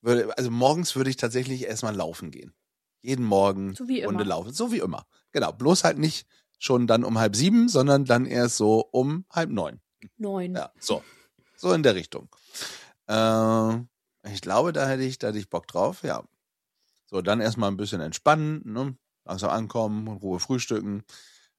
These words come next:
Speaker 1: Äh, den Vormittag vielleicht. Vormittags hat man ja auch immer gute Ideen, finde ich. Also ich, äh, da ist mein, mein Hirn immer noch, äh, sehr wach. Vielleicht, vielleicht will ich auch mal gucken, ob ich irgendwie ein Buch schreiben kann oder so, weißt du?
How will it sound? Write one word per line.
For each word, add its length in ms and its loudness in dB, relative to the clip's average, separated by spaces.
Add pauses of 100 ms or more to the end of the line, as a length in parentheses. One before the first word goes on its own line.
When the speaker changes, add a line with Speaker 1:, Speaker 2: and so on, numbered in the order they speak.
Speaker 1:
Äh, 160 -6
den 160 -6
Vormittag 460 0
vielleicht. 420 0
Vormittags 500 -2
hat 120 -4
man 100 -4
ja 100 2
auch 100 -2
immer 160 -4
gute 260 -10
Ideen, 380 -4
finde 240 -20
ich. 120 -20 (360)
Also 320 0
ich, 400 -8
äh, 320 0
da 160 0
ist 240 -2
mein, 260 0
mein 180 0
Hirn 280 0
immer 160 -4
noch, 240 -6
äh, 200 -6
sehr 280 -6
wach. 180 -10 (880)
Vielleicht, 680 -2 (1500)
vielleicht 320 -10
will 80 0
ich 40 0
auch 60 0
mal 120 -2
gucken, 360 -6
ob 160 -4
ich 200 -6
irgendwie 440 -2
ein 160 -2
Buch 180 -8
schreiben 360 -2
kann 200 -6
oder 180 -4
so, 140 -8
weißt 260 -4
du? 100 -2